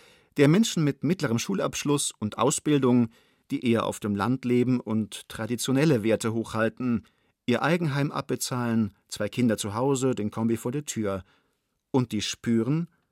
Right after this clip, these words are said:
dass sie gesellschaftlich immer weiter abgehängt werden,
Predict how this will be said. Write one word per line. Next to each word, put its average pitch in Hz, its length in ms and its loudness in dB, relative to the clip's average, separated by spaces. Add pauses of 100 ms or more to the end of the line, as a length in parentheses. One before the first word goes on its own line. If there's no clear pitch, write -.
(360)
dass 110 160 -4
sie 113 80 -2
gesellschaftlich 120 840 -2
immer 160 300 0
weiter 113 320 0
abgehängt 110 540 -2
werden, 110 400 2